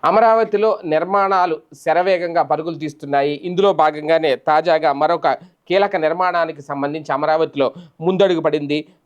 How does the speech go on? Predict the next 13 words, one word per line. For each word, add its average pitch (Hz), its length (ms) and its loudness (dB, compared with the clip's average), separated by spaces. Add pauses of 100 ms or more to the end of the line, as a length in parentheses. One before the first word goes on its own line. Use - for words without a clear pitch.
పరిపాలనా 196 580 0
నగరంలో 160 520 0
ప్రవాసాంధ్రుల 180 840 0
కోసం 156 440 0 (320)
ఏపీ 202 320 2
ఎన్ఆర్టీ 180 520 0
సొసైటీ 165 460 -2
సంస్థ 147 540 0
ఎన్ఆర్టీ 190 680 -4
ఐకాన్ 160 440 -2
పేరుతో 147 420 -2
ఐదు 185 320 0
ఎకరాల 165 520 2